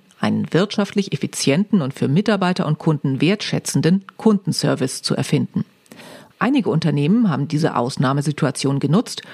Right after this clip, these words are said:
und sich langfristig besser aufgestellt. Drei wertende Beobachtungen. Erstens, viele Büros sind überflüssig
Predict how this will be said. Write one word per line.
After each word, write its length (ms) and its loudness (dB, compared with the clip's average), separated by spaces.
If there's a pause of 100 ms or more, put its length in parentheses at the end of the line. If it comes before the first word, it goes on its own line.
(140)
und 140 2
sich 220 -8
langfristig 800 -2
besser 420 0
aufgestellt. 640 -4 (1700)
Drei 420 2
wertende 640 2
Beobachtungen. 840 0 (440)
Erstens, 640 0
viele 360 2
Büros 540 0
sind 300 2
überflüssig 800 -2